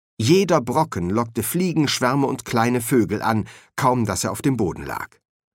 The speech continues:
Zehnmal trug er den gefüllten Hut zum Trog, und dann war das Loch tiefer als die Leiter lang.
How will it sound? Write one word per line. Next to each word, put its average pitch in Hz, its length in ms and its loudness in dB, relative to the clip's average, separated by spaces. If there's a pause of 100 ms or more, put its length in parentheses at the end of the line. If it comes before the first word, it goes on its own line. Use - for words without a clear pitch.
(640)
Zehnmal 143 720 4
trug 143 320 -2
er 123 80 -2
den 113 160 0
gefüllten 120 640 0
Hut 113 240 2
zum 113 240 0
Trog, - 560 -4 (160)
und 113 240 0
dann 139 180 4
war 123 120 2
das 107 200 -2
Loch 120 240 0
tiefer 117 540 0
als - 220 -6
die 113 120 0
Leiter 85 400 -2
lang. 78 380 -4